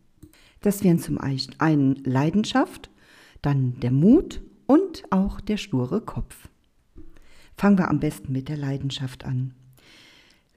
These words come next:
Leidenschaft ist in meinen Augen etwas, was, äh, ja, nicht was Leidenschaft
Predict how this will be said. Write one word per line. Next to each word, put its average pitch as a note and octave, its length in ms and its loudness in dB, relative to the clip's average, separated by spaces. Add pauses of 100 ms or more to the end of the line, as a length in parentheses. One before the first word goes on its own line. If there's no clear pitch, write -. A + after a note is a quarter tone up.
(340)
Leidenschaft - 840 0 (300)
ist F#3+ 140 -4
in E3+ 140 -2
meinen F#3+ 300 2
Augen F3+ 300 -2
etwas, D#3+ 640 -8 (500)
was, D#3 560 -8
äh, C#3+ 420 -6 (260)
ja, - 280 -8
nicht - 240 -4
was C3+ 160 -4
Leidenschaft F3 880 0